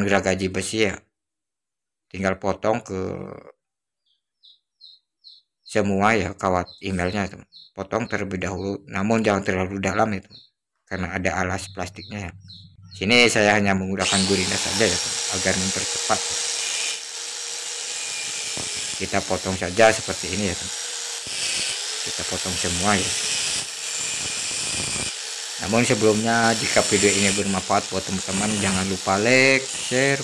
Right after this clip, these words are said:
komen, dan subscribe, teman-teman. Karena subscribe itu gratis, ya. Oke.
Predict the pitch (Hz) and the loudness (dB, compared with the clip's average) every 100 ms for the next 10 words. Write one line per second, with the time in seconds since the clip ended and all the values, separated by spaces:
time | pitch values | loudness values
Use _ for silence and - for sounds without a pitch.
0 | - 117 123 120 123 110 90 - 87 - | -2 -2 0 0 0 -2 -2 -4 -6 -4
1 | 101 - 90 90 98 98 95 92 98 - | -4 -4 -8 -8 -10 -8 -6 -6 -6 -6
2 | 90 98 - 90 90 87 107 - 95 95 | -6 -6 -8 -6 -6 -6 -8 -10 -12 -14
3 | _ _ _ _ _ _ _ _ _ _ | _ _ _ _ _ _ _ _ _ _
4 | _ _ _ 95 98 101 | _ _ _ -8 -8 -10